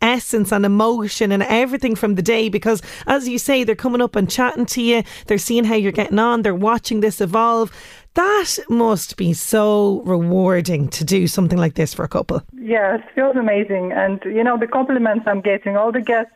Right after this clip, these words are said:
Speaker 2: uh, each one of them running like, "Wow, that looks amazing." Oh, you know, you, you get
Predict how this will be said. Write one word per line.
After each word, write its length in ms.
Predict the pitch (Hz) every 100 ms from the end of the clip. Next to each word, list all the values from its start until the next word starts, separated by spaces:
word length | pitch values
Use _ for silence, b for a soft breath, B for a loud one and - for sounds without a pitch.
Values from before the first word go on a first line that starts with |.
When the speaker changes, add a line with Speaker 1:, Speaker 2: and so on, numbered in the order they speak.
| -
Speaker 2:
uh, 160 | - 202 220
each 200 | 247 269
one 180 | 220
of 120 | 214 190
them 160 | 190
running 320 | 196 202 202 214
like, 180 | 220
"Wow, 400 | 226 247 247 226 226
that 140 | 220 240
looks 160 | 233 -
amazing." 600 | 240 247 240 233 226 226
Oh, 380 | 233 240 233 214 -
you 120 | 240
know, 160 | 233 208
you, 320 | - 220 220
you 180 | 226 240
get 200 | 247